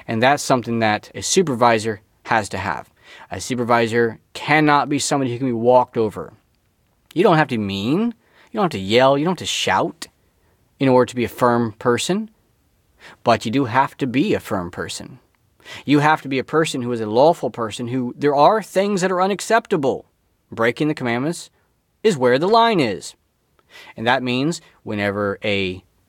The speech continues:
customer crosses the line, they're attempted to put back in check. If an employee crosses the line, we attempt to put them back in check. If a student crosses the line,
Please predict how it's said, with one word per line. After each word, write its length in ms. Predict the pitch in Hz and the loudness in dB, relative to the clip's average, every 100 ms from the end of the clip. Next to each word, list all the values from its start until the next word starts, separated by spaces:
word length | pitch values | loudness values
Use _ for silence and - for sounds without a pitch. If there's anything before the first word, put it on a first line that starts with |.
| _ | _
customer 500 | - 131 - 147 175 - _ | -2 -2 0 -2 -2 -8 _
crosses 460 | - 143 127 131 123 | 0 2 2 0 2
the 80 | 123 | 4
line, 420 | 120 113 143 185 _ | 6 4 2 -4 _
they're 140 | 110 - _ _ - | -8 -8 _ _ -12
attempted 520 | 113 - 220 165 160 | -6 0 0 0 -6
to 60 | |
put 200 | 160 135 | -4 -4
back 280 | 110 104 - | 0 0 0
in 80 | 120 | -6
check. 480 | - 214 - - - _ _ _ _ _ _ | -2 -2 -2 -8 -20 _ _ _ _ _ _
If 200 | 110 104 | -8 -2
an 180 | 113 107 | 0 0
employee 640 | 107 - 113 104 123 170 - | -2 -4 -2 0 0 -2 -4
crosses 440 | - 131 113 123 | 2 2 2 -4
the 120 | 120 110 | -4 0
line, 360 | 104 110 175 - - - | 2 0 -2 -6 -14 -2
we 120 | 147 | -2
attempt 260 | - 113 - | 0 -4 -4
to 60 | |
put 220 | - 185 | -4 0
them 180 | 277 254 | 2 4
back 260 | 165 113 110 | 2 2 -4
in 80 | 95 | -8
check. 420 | - 82 - - _ - - - | -8 -8 -12 -20 _ -20 -10 -4
If 180 | 110 113 | -2 2
a 320 | 113 110 101 _ | 2 2 -4 _
student 560 | - - 131 123 143 - _ - | -12 -2 0 0 -2 -8 _ -4
crosses 480 | - 127 - 123 113 | 2 4 2 -6 -4
the 100 | 113 | 0
line, 400 | 110 131 214 | 2 2 0